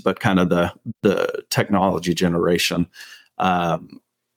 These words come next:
but Tim Elmore says you have to know what you're talking about and you have to be authentic in order to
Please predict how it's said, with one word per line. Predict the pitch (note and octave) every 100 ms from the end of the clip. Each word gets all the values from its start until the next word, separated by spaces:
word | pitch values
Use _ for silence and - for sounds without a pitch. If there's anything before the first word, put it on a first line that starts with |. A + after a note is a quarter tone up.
| _ _
but | A2 F#2+ -
Tim | - C3+ G#2+
Elmore | A2+ G2+ F#2+
says | - G2 F#2 F#2
you | G2
have |
to | -
know | F#2+
what | G#2 G#2
you're |
talking | G#2 G#2 G2 G2
about | F#2+ F#2
and | F#2+
you |
have | F#2
to | -
be | F#2 F#2+
authentic | F2+ - F#2 E2 E2+ -
in |
order | F2 F2+ F#2
to | - E2+ F2